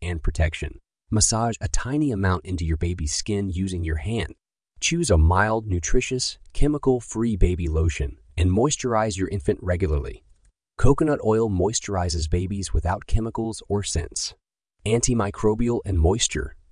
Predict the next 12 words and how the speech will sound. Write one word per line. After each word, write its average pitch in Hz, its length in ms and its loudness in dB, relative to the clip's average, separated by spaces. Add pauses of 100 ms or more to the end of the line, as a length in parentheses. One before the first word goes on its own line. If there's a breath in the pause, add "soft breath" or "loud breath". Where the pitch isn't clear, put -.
retaining. - 640 0 (500)
Baby 135 260 4
lotions 123 480 0
include 104 480 -4
aloe 95 300 0
vera 101 320 -2 (100)
oil 104 320 -2
to - 140 -8
soothe 120 480 2
and 87 100 -4
moisturize 85 600 -2
skin. - 400 -6